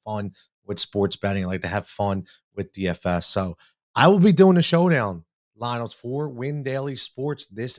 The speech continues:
N F L season, and little different, okay? It's gonna be a little different because Jigsaw likes things very much condensed. I don't like hour-long shows. You're gonna find it out about me.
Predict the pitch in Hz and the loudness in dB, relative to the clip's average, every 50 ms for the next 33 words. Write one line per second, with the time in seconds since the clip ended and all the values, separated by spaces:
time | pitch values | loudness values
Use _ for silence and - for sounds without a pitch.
0 | - - 117 123 123 117 - 127 123 123 113 - - 127 131 131 117 120 113 110 | -8 -10 -10 -10 -10 -8 -8 -8 -6 -6 -6 -6 -8 -8 -8 -8 -6 -4 -4 -4
1 | 110 113 - - - - - - _ _ _ _ _ _ 120 143 180 226 247 165 | -4 -4 -8 -12 -18 -20 -20 -20 _ _ _ _ _ _ 2 4 4 4 4 0
2 | 139 - 170 175 175 - - 92 76 - _ _ _ _ _ _ _ - 110 90 | 2 4 4 4 4 2 -2 -8 -10 -10 _ _ _ _ _ _ _ -16 -10 -6
3 | 143 143 147 151 - - 175 208 180 214 226 214 196 190 185 185 185 - 156 135 | -4 -4 -4 -4 -2 -2 -2 0 0 0 0 0 0 0 0 -2 -2 -2 -2 -2
4 | - - 85 78 _ 92 87 - 113 107 98 82 - - 156 147 - - 175 165 | -2 -6 -14 -18 _ -18 -14 -10 -8 -8 -8 -8 -8 -6 -6 -6 -4 -4 -6 -6
5 | 139 135 135 127 - - - 123 117 110 95 - _ - _ _ _ _ _ _ | -6 -6 -8 -6 -8 -8 -8 -8 -10 -10 -12 -14 _ -20 _ _ _ _ _ _
6 | _ _ _ 117 110 117 127 135 135 139 135 123 - _ _ _ _ 104 104 104 | _ _ _ -4 -2 0 0 0 0 -2 -4 -6 -10 _ _ _ _ -4 -4 -2
7 | - - - - - 110 101 90 80 - 107 98 87 80 - - - 113 120 139 | -2 -4 -6 -8 -8 -8 -8 -8 -6 -6 -6 -6 -4 -6 -8 -8 -4 -2 0 0
8 | 151 135 135 127 127 120 - - - 101 101 107 110 113 113 110 107 107 107 107 | 0 0 0 0 0 0 -2 -4 -4 -2 -2 0 0 -2 -2 0 0 0 0 0
9 | 107 104 - - - 107 104 104 101 101 98 101 92 101 92 - - 113 113 110 | 0 -2 -2 0 2 2 4 4 4 2 0 -2 -4 -6 -6 -6 -6 -6 -6 -4
10 | 104 110 113 110 101 87 104 101 104 90 110 107 90 | -4 -2 -2 -2 -2 -4 -4 -6 -6 -6 -10 -12 -12